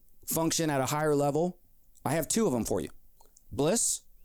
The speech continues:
it's a sublingual powder I took right before this podcast. It helped to produce serotonin and dopamine for me, s-, which I needed during this podcast. And then there's something called Brain Candy. That's a natural way to produce more dopamine in your body to get natural, clean focus.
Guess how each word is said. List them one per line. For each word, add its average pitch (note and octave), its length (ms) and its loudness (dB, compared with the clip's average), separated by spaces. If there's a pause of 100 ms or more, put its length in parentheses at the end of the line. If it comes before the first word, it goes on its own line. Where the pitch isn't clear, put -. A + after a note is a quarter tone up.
(400)
it's - 140 -2
a - 20 0
sublingual E3 540 0
powder D#3 260 0
I B2 80 2
took C3+ 240 -2
right C3+ 200 0
before C3+ 280 0
this C3 140 2
podcast. C3+ 640 -2
It A2+ 100 0
helped B2+ 220 -4
to - 40 -6
produce A#2+ 280 0
serotonin C3 360 0
and A#2+ 80 0
dopamine B2 420 0
for A2+ 100 -2
me, C3 300 0 (640)
s-, - 120 -4
which G#2+ 200 0
I A2 100 0
needed A2+ 260 0
during B2 220 0
this A#2 100 0
podcast. B2+ 560 -2 (460)
And C#3 140 2
then D#3+ 120 2
there's D#3 140 2
something D#3 220 0
called B2+ 220 -2
Brain C#3 220 2
Candy. G#2+ 400 -2 (440)
That's - 220 0
a A#2+ 60 2
natural C#3+ 420 0
way C3+ 160 2
to C3 80 0
produce B2 360 0
more B2 160 0
dopamine A#2+ 500 0
in A2 100 2
your G#2 80 0
body B2 320 0
to - 100 -4
get - 160 0
natural, A#2 460 0
clean A#2 300 0
focus. G2 520 -2